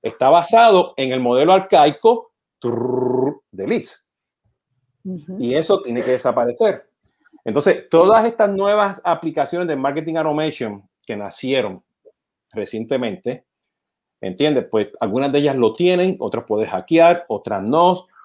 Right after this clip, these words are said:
Speaker 1: Unos tienen grados, otros tienen scoring, otros tienen products, este, categories. Está bien, pero hay que hackear, ¿no?
Speaker 2: Claro.
Speaker 1: Entonces,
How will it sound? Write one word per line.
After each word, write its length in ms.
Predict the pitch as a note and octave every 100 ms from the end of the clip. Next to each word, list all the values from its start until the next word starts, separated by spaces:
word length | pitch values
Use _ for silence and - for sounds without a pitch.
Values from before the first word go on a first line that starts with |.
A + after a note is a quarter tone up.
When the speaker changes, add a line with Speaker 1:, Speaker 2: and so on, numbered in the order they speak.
| _
Speaker 1:
Unos 240 | B2+ C3 C3+
tienen 300 | C3 A#2 A2+
grados, 420 | F3+ F#3 F#3 E3
otros 240 | C3 C3+
tienen 340 | C3+ C3+ B2+ A2
scoring, 580 | - F#3+ F#3+ F#3+ E3+ B2+
otros 200 | B2+ B2+
tienen 240 | C3 B2+
products, 480 | C3+ C3 C3 A#2+ - -
este, 800 | A2+ _ - A2+ G#2+ G#2 F#2+ F#2
categories. 880 | F#2+ - F#3+ F#3+ F3+ F3 E3 - _ _ _ _ _ _ _ _ _
Está 200 | C#3+ D3
bien, 340 | D3 C#3+ C3 _ _ _ _ _ -
pero 320 | B2 B2 A#2+
hay 120 | C3+
que 120 | D#3
hackear, 520 | D3+ C#3 - C3 B2 F#3+
¿no? 340 | F3 A3+ -
Speaker 2:
Claro. 160 | A2+ G2
Speaker 1:
Entonces, 560 | - B2 C#3+ C3+ B2+